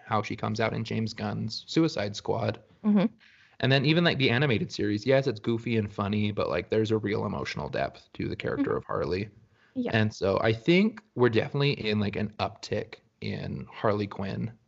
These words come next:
Speaker 1: <laughs> at this moment. I think there very much was a period of time from her inception until relatively recently where she was seen as, like,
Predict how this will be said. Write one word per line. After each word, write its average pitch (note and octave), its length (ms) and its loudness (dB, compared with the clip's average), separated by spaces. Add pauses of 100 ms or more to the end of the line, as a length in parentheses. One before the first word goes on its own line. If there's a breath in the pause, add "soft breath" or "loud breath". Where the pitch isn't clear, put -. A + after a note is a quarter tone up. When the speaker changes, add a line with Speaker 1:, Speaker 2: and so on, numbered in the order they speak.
(100)
Speaker 1:
<laughs> - 0 - (140)
at A2 200 -2
this G2+ 200 -4
moment. G2+ 380 0 (460 soft breath)
I A2+ 100 2
think A2+ 160 2
there A2+ 120 6
very G2+ 320 2
much G2 360 0
was G2+ 280 0
a G2 60 4
period G2 340 0
of G#2 100 -2
time G#2+ 500 0
from G#2+ 320 -2
her G#2+ 520 0 (460 soft breath)
inception C#3+ 720 0
until A2+ 460 0
relatively D#3+ 580 0
recently A2+ 400 0
where G#2+ 200 6
she C3 240 2
was A2 320 4
seen G#2 200 -4
as, G2+ 140 -6
like, G2 280 -4